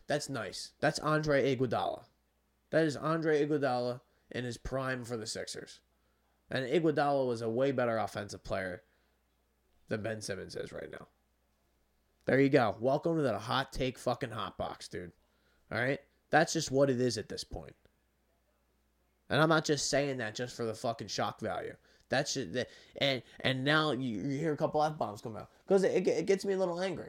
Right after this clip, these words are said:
okay? 'Cause I have been calling this guy a fraud since the very beginning.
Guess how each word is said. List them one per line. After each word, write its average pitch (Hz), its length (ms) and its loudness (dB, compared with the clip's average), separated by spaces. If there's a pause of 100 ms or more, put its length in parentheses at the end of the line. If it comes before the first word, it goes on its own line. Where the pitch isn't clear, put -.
(160)
okay? 170 240 -4 (380)
'Cause 139 300 2 (260)
I - 100 4
have 190 220 4
been 165 100 0
calling 160 300 -2
this 151 140 -2
guy 143 140 4
a 135 80 0
fraud 139 440 2
since 156 280 -4
the 160 80 0
very 147 280 4
beginning. 131 480 -2